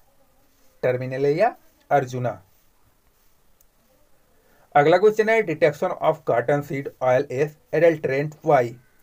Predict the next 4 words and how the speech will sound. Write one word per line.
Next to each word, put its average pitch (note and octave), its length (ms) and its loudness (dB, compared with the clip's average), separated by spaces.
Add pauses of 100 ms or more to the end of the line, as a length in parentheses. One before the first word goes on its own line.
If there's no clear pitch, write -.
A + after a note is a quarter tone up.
(420)
हेल्फान C#3 460 -2
टेस्ट, A#3 300 -2 (460)
कैडस C3+ 460 0
टेस्ट, A3 240 -2